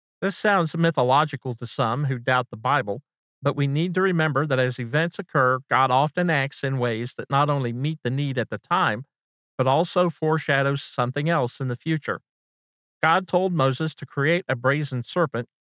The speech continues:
and place it on a pole so the people could see it. Those who looked to it for healing were spared and wouldn't die. Note the state of mind that was present in the people at the time. They were aware they had sinned against God.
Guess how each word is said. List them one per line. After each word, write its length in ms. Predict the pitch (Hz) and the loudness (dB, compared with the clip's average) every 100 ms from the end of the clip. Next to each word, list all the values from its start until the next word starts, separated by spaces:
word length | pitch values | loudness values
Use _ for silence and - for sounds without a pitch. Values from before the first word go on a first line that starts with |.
| _ | _
and 140 | - 110 | -10 -4
place 280 | 123 127 151 | -2 -2 0
it 100 | 143 | 0
on 120 | 147 | 0
a 60 | |
pole 400 | 139 - 175 120 | -2 0 2 2
so 200 | 139 - | -2 -4
the 100 | 131 | -4
people 300 | 170 135 131 | -2 -6 -6
could 200 | 135 143 | -10 -10
see 220 | - 180 160 | -4 0 0
it. 120 | - _ _ _ _ _ _ _ - | -2 _ _ _ _ _ _ _ 0
Those 360 | 143 160 170 | 2 2 0
who 120 | 156 | -2
looked 380 | 135 160 208 _ | -2 -2 -4 _
to 120 | - | -2
it 140 | 139 - | -2 -2
for 160 | - | -4
healing 400 | 120 139 127 131 | -4 -2 -2 -2
were 100 | 147 | -2
spared 520 | 139 - 185 170 131 151 | -6 -2 2 4 2 0
and 160 | 117 | -2
wouldn't 260 | 131 147 147 | -2 0 0
die. 380 | 165 160 85 - _ _ _ _ _ _ | 0 0 -4 -10 _ _ _ _ _ _
Note 280 | 139 147 190 | 0 2 0
the 80 | - | -4
state 320 | 202 - 175 | -4 0 0
of 100 | 170 | 2
mind 420 | 160 170 147 135 139 | 2 2 2 0 0
that 200 | 131 143 | -2 -2
was 140 | 135 | -8
present 480 | - 180 170 139 - | -2 2 2 0 -4
in 140 | 147 135 | -4 -2
the 80 | |
people 380 | 147 135 - 135 | -2 -4 -4 -2
at 120 | 123 | -2
the 80 | - | -4
time. 520 | - 156 147 85 85 - _ _ _ _ _ | -2 2 2 0 -6 -14 _ _ _ _ _
They 180 | 131 135 | 0 2
were 220 | 151 180 | 2 0
aware 340 | 214 147 143 151 | 2 2 2 4
they 120 | 151 | 2
had 180 | 165 175 | 0 -4
sinned 340 | - 135 135 | -2 -2 0
against 460 | 143 139 147 - - | -2 -2 -4 -6 0
God. 360 | 170 90 - | 0 2 -2